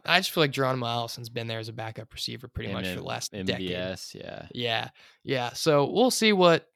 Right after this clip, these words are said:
Speaker 1: Green Bay does going forward if Davante does go out, but hopefully not. Um, what have you got for your second personal award here?
Speaker 2: All right. The Doug Peterson Fearless Award goes to
Speaker 1: Uh-oh.
Speaker 2: Doug Peterson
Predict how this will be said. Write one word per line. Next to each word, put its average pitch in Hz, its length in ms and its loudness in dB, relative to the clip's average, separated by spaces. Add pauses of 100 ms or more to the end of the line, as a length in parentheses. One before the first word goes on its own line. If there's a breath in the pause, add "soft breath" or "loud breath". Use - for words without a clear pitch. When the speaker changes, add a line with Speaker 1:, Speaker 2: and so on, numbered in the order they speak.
(100)
Speaker 1:
Green 139 240 -2
Bay 135 140 2
does 127 260 0
going 123 220 0
forward 127 380 -2
if 127 160 -6
Davante 117 560 -6
does 113 220 -8
go 117 200 -8
out, 117 300 -6
but - 140 -12
hopefully 156 440 -2
not. 120 520 -4 (500 loud breath)
Um, 123 500 -2
what 139 360 -2
have 160 180 0
you 139 160 -2
got 123 500 -4
for 120 420 -8
your 123 260 -10
second - 520 -4
personal 120 440 -6
award 123 340 -8
here? - 240 -16 (320)
Speaker 2:
All 95 180 -4
right. 101 420 0 (140)
The 104 140 -6
Doug 117 420 2
Peterson 127 720 -2 (160)
Fearless 143 840 0 (160)
Award 92 760 -6 (480)
goes 107 220 2
to 123 220 -4
Speaker 1:
Uh-oh. - 80 -8
Speaker 2:
Doug 120 460 4
Peterson 98 920 -2